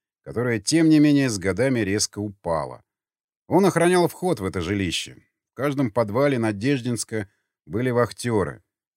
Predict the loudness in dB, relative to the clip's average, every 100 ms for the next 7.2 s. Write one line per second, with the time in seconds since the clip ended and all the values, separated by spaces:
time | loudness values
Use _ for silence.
0 | _ _ _ _ 0 2 4 4 2 2
1 | 0 0 -2 -16 -10 -2 0 2 2 2
2 | 2 2 2 -2 -6 -6 -4 0 0 0
3 | -2 -4 -4 -6 -6 -8 _ _ _ _
4 | _ -2 2 4 4 2 2 2 2 0
5 | 0 0 0 -2 -4 -4 -6 -4 -4 -4
6 | -4 -4 -4 -6 -8 -6 -4 -4 -6 -8
7 | -16 -20